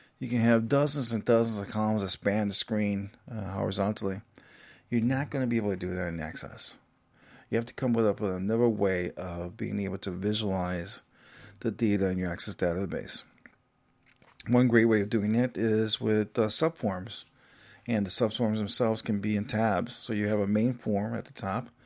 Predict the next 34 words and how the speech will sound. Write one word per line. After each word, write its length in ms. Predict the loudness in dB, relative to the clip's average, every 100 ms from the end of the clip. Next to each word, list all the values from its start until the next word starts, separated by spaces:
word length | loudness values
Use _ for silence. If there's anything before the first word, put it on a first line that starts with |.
| -20 -20 -20 -20 -20 _
Let's 120 | -10 -6
say, 120 | -4
for 120 | -2
example, 540 | 2 2 4 4 4
you're 100 | 2
doing 200 | 0 2
the 80 | 2
analysis 560 | 2 0 0 -2 -2 -2
on 80 | -4
customer 340 | -4 -2 0
orders. 480 | 0 -2 -2 -4 -6 -16 _ _ _ _ _ _ -20 -20 -18 -4
And 80 | 0
so 80 | 4
you'll 200 | 4 4
see 160 | 0
the 100 | -2
customer 320 | -4 -4 -2
name 240 | 0 0 0
at 80 | -4
the 80 |
top 280 | -4 -2 0
of 80 | -2
the 80 | -2
main 220 | -2 -4
form, 600 | -4 -2 -2 -2 -4 -4
along 280 | 0 0 0
with 140 | -2
their 100 | -2
address 260 | -4 -4 -8
information. 600 | -6 -4 -4 -4 -4 -4
Then 140 | -2
you 60 | -2
may 140 | -2
have 400 | 2 4 4 0